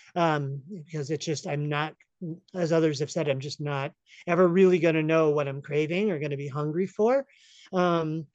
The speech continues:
I also realized from my experience that my meal eating habits are very variable on the trail from the section hiking that I've done. And,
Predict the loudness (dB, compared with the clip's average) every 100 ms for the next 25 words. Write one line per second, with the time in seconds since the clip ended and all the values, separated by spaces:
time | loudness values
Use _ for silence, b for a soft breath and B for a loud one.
0 | b -2 2 4 2 4 4 6 2 -2
1 | _ _ _ _ _ _ -4 2 4 6
2 | 4 2 -2 -4 -2 -2 -4 -8 0 2
3 | 2 0 -4 -6 -8 -8 _ -8 -2 0
4 | 2 4 6 6 4 0 0 0 -2 -6
5 | -4 -4 -4 -4 -6 -4 0 2 2 0
6 | -6 -10 -6 0 2 2 0 -2 -6 -10
7 | b b b -2 -2 -2 -6 -2 0 0
8 | -2 -6 -8 -8 -8 -8 -6 -6 -4 -4
9 | -4 -2 -2 0 -2 -2 -2 -2 -4 -6